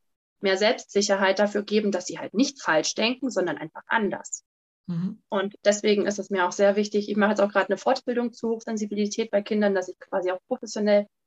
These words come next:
Speaker 1: die Kinder im Kindergarten dann begleiten kann und auch die Eltern aus dem Kindergarten da zu dem Thema begleiten kann. Ähm, weil die können ja einfach das noch nicht für sich selbst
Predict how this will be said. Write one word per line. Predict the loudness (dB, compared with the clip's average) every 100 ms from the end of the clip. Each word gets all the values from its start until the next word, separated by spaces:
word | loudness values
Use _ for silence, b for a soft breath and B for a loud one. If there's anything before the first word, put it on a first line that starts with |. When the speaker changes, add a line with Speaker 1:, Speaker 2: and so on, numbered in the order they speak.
| _ _ _ _ _ -4
Speaker 1:
die | 0
Kinder | 2 4 4
im | 2
Kindergarten | 2 2 4 2 2
dann | -2 -2
begleiten | 0 2 2
kann | -2 -2
und |
auch | -2
die | -4 2
Eltern | 2 2 -2
aus | -6
dem | -6 -6
Kindergarten | -2 0 0 0 2
da | 0 0
zu | -4
dem | -6 -4
Thema | -6 -4
begleiten | -6 -6 -6 -8
kann. | -10 -10 -10 _ _ _ _ _ -2
Ähm, | 2 2 0 -4 -10 _ 2
weil | 2 2 _ -4
die | -4
können | 0 0 2
ja |
einfach | 0 0 -2
das | -4 -6
noch | -6
nicht | -8 -10
für | -12
sich | -2
selbst | 0 0